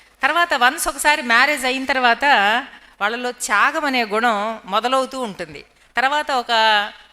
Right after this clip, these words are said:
పిల్లలు పుట్టిన తర్వాత ఆ త్యాగం అనేది ఎంత హై, ఎంత పీక్ స్టేజ్లోకి వెళ్తుందంటే, ఒక ఆమె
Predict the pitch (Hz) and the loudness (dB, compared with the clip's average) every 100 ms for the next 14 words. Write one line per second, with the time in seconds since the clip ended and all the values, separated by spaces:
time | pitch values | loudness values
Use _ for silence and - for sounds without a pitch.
0 | _ 285 349 330 262 285 262 254 247 240 | _ -6 -4 -4 -6 -8 -6 -2 0 0
1 | 214 190 262 - 190 - 233 226 311 311 | 0 0 -2 -4 -8 -2 2 2 2 -2
2 | 277 254 247 247 226 262 - - _ 208 | -2 -2 -4 -6 -6 -10 -16 -20 _ -8
3 | 226 247 254 240 247 220 190 202 254 285 | -6 -4 -2 0 0 -2 -4 -6 -6 -6
4 | 294 330 - 330 269 285 269 254 269 254 | -4 -4 -4 -4 -2 -2 -2 -6 -6 -4
5 | 220 294 370 214 190 - - _ _ _ | -2 -4 -4 -6 -10 -20 -20 _ _ _
6 | _ _ 196 - 220 269 302 254 262 294 | _ _ -12 -4 0 0 0 0 0 -4